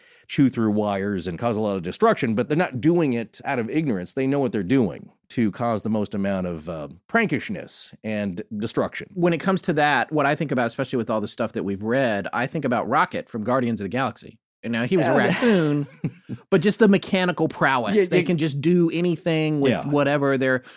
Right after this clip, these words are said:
Speaker 2: they're kinda A-teaming it. If, if you lock 'em in a shed, they're gonna build something, you know, a, a cabbage cannon.
Speaker 1: Well, <laughs> exactly. But
Speaker 2: <laughs>
Speaker 1: th-, and
Speaker 2: And
Speaker 1: those
Speaker 2: shoot their way
Speaker 1: ideas,
Speaker 2: out.
Speaker 1: well, that's what, those ideas aren't that new. I mean, think about Santa's elves.
Speaker 2: Yeah.
Speaker 1: Like I said, they're expert toy makers.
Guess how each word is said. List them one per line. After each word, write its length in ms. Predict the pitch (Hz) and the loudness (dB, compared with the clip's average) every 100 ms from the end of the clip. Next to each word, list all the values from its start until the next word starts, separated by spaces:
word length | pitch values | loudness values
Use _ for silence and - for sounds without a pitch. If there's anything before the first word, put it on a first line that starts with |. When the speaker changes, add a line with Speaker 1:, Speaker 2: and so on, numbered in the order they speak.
| - | -6
Speaker 2:
they're 120 | 139 | -2
kinda 280 | 156 151 123 | 0 0 0
A-teaming 460 | 147 135 147 135 | -2 -2 -2 0
it. 220 | 127 123 - - | 0 -2 -6 -8
If, 160 | 123 | -6
if 160 | 127 127 | -4 -2
you 80 | 147 | 2
lock 220 | 143 143 | 2 2
'em 80 | 147 | 0
in 80 | |
a 60 | 135 | 0
shed, 340 | - 139 123 | 0 0 0
they're 100 | 120 | 0
gonna 140 | 131 120 | 0 0
build 260 | 117 113 | 0 -2
something, 340 | - 117 110 - | -2 -4 -4 -4
you 80 | 127 | 0
know, 140 | 110 | 0
a, 80 | 113 | -2
a 100 | - | -4
cabbage 400 | 123 139 117 110 | -4 -2 0 -2
cannon. 320 | - 95 - - _ | -6 -8 -10 -16 _
Speaker 1:
Well, 140 | 226 262 | 2 4
<laughs> 360 | 180 440 - | 2 -2 -6
exactly. 580 | 226 190 - 180 160 165 | -6 -6 -6 -6 -4 -2
But 140 | 131 180 - | 0 0 0
Speaker 2:
<laughs> 60 | |
Speaker 1:
th-, 120 | - - | 0 2
and 160 | 294 202 | 2 4
Speaker 2:
And 140 | 208 | 2
Speaker 1:
those 240 | 220 247 277 | 6 6 6
Speaker 2:
shoot 180 | 240 214 | 4 6
their 140 | 180 | 6
way 120 | 147 | 6
Speaker 1:
ideas, 140 | 143 127 | 6 4
Speaker 2:
out. 200 | 113 - - | 2 -2 -2
Speaker 1:
well, 100 | 392 | 0
that's 180 | 381 311 | 2 2
what, 140 | 254 | 2
those 160 | 233 233 | 2 2
ideas 440 | 214 160 190 175 | 0 2 2 2
aren't 260 | 160 139 120 131 | 2 0 -2 -4
that 320 | 147 151 127 | -2 -2 0
new. 380 | 135 214 120 113 | 2 4 4 2
I 40 | |
mean, 140 | 143 147 | 2 0
think 140 | 220 | -2
about 240 | 185 160 - | -2 -4 -4
Santa's 420 | 165 143 127 117 | -4 -2 -2 -2
elves. 520 | 226 185 78 62 - | 0 0 -2 -6 -6
Speaker 2:
Yeah. 100 | 104 | -4
Speaker 1:
Like 100 | 127 | -2
I 60 | 120 | -2
said, 340 | - 92 110 - _ _ - | -4 -4 -4 -8 _ _ -14
they're 540 | 123 165 180 190 180 170 | -2 0 2 0 -2 -4
expert 380 | 175 - 143 | -4 -4 -6
toy 280 | - 294 254 | -6 0 2
makers. 720 | 196 113 87 71 65 - - | 2 0 -4 -10 -14 -16 -18